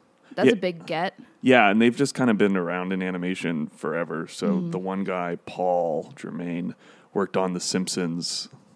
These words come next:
Speaker 2: like, The Simpsons shorts, and then he worked on, like, the first season of The Simpsons. And then from there, he was, like, twenty-seven.
Speaker 1: Mm-hmm.
Speaker 2: He goes to work at this place, Klasky Csupo,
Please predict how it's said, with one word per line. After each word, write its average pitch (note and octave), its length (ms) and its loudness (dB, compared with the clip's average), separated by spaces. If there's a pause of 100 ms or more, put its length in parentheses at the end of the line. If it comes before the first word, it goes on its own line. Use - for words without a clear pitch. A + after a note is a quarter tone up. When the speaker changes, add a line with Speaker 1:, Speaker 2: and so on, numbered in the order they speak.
(160)
Speaker 2:
like, F2+ 280 -6
The A2+ 80 -6
Simpsons G#2+ 400 0
shorts, - 480 0
and F#2+ 180 -2
then F#2 80 2
he F#2 80 0
worked F2 220 -4
on, F2 100 -4
like, D#2+ 140 -8
the - 100 -14
first - 240 -8
season F2 300 -4
of D#2+ 60 -8
The F2 100 -8
Simpsons. E2+ 580 -8 (460)
And G#2 100 2
then G#2 60 4
from G#2 160 2
there, G2 240 4
he G2 680 0
was, F#2 180 -6
like, D#2+ 200 -4
twenty-seven. B2 1500 2
Speaker 1:
Mm-hmm. G3 960 -8 (480)
Speaker 2:
He A#2 120 0
goes A#2+ 220 8
to A2+ 80 2
work G2+ 220 4
at G2+ 100 0
this G2 120 -4
place, F2+ 220 -4
Klasky F#2 480 -4
Csupo, F2+ 640 -2